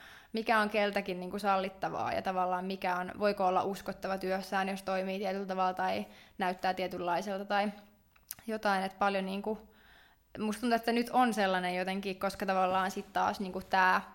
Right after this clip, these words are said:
jotenkin nää, ketkä nyt kasvaa, niinku on teini-ikäisiä, niin on kasvanut hyvin erilaisessa niinku maailmassa silleen, kuin mitä sitten taas,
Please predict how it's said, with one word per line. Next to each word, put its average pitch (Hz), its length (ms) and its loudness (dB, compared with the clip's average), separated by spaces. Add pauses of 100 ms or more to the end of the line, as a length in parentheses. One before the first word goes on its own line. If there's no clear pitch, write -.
jotenkin 196 460 -6
nää, 190 280 0
ketkä 190 300 -8
nyt 202 180 -4
kasvaa, 190 760 -4
niinku 208 300 -8
on 202 120 -2
teini-ikäisiä, 220 680 0
niin 226 340 -4
on 202 160 -2
kasvanut 208 340 0
hyvin 220 220 0
erilaisessa 214 480 -4
niinku 214 160 -10
maailmassa 214 500 -6
silleen, 214 400 -2 (440)
kuin 185 140 -8
mitä 190 200 -4
sitten 214 320 0
taas, 277 420 8